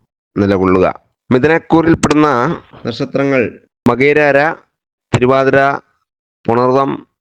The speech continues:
മുക്കാല് ഇവ മിഥുനക്കൂറിൽപ്പെടുന്ന നക്ഷത്രങ്ങളാണ്. മിഥുനക്കൂറിൽപ്പെടുന്ന നക്ഷത്രക്കാരെ സംബന്ധിച്ച്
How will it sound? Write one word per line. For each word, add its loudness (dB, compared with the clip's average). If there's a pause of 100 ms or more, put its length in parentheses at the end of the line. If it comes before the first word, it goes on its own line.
(540)
മുക്കാല് 0 (540)
ഇവ 0
മിഥുനക്കൂറിൽപ്പെടുന്ന 0
നക്ഷത്രങ്ങളാണ്. -2 (440)
മിഥുനക്കൂറിൽപ്പെടുന്ന 0
നക്ഷത്രക്കാരെ -2
സംബന്ധിച്ച് 0